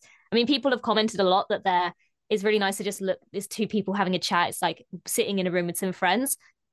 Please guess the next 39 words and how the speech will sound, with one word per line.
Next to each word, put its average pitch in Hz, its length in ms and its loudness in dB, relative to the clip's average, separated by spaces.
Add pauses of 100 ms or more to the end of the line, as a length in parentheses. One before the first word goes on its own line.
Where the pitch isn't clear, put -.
(200)
That's 339 200 2
genuinely 330 580 4
what 294 240 2
we're 269 120 2
doing. 240 500 0
And 185 360 -4
we've 208 140 -2
just - 160 -2
got 240 100 2
lots 214 180 0
of 214 80 -4
people 226 240 2
watching 226 280 0
us 226 120 -4
while 220 160 2
we 247 80 0
do 403 180 2
it. 175 220 0
And 196 100 -2
we 202 240 -2
get - 220 -8
to 196 260 0 (320)
include 208 400 -2
your 196 140 -2
guys' 190 260 0
suggestions. 285 960 2
And 247 440 0 (360)
it 320 140 -2
genuinely 320 440 0
does 302 200 -2
feel 285 180 0
just 277 180 -6
like 254 180 -2
a 262 60 -8
massive 240 500 -2 (240)
fan 220 680 0 (320)
group 208 340 -2 (400)
of 208 80 -8
friends. 190 680 0